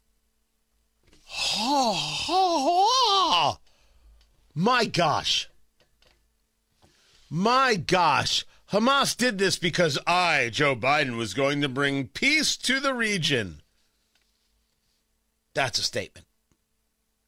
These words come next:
And I just want to say for the record that Joe Biden is full of crap.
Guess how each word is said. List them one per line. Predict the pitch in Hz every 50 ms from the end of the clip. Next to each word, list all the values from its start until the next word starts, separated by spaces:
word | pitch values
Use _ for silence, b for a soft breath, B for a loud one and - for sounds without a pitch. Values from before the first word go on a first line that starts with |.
| _ _ _ _ _ _ _ _ _ _ _ _ _ _ _ _ _ _ _ _ _ _ _ _ _ _ _ _ _ _ _ -
And | 127 120 123
I | 131 143 147
just | 139 131 - 151
want | 143 123
to | 113
say | - - 143 127 120 113
for | 101 - 123
the | 110 113
record | 131 139 131 - 117 95
that | 95 92
Joe | - 170 151 120
Biden | 95 139 135 131 113 98
is | 90 -
full | - 95
of | 78 -
crap. | - 131 113 87 - -